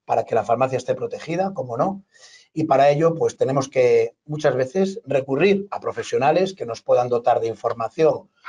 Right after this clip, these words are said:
o de formación como la que hoy os estamos aportando, y para ello, pues, conseguir, en definitiva,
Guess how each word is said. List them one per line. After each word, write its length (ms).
o 100
de 120
formación 520
como 160
la 120
que 100
hoy 140
os 100
estamos 340
aportando, 720
y 100
para 280
ello, 200
pues, 200
conseguir, 760
en 100
definitiva, 600